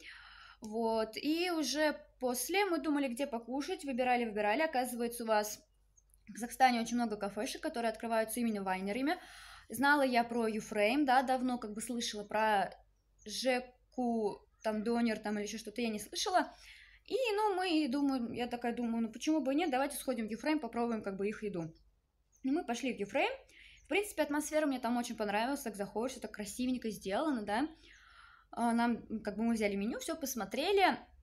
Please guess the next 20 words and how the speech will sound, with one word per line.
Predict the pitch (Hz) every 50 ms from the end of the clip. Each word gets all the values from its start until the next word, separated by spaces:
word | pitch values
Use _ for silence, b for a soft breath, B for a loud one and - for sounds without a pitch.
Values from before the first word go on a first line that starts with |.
| - - 226
А, | 226 226 220 220 214
очень | 233 233 - 254 240
удивила | 240 220 233 226 240 233 226
меня | 226 226 214 214 208 202 202 202 196 190 185 185 175 165 - - - - _ _ _ -
Юфрейм | - 220 233 233 - 240 226 214 208 208 214
бургер, | 208 254 277 294 294 262 311 285 254
да, | 247 277 359
ну, | 381 339
типа, | - - 247 - - 220 208 208 - - - - - - - - _ _ _ _ _ _ _ _ _ _ - -
он | 226 233 226
очень | 220 220 220 190
вкусный | - - 196 - 220 214
был, | 220 240
кстати, | 233 - 240 233 233
сразу | - 226 220 226 220 214
говорю, | 220 220 220 208 220 214
мне | 208 208
прям | 208 196 190 190
вообще | 190 - - -
понравилось. | 214 208 202 202 214 220 220 247 247 B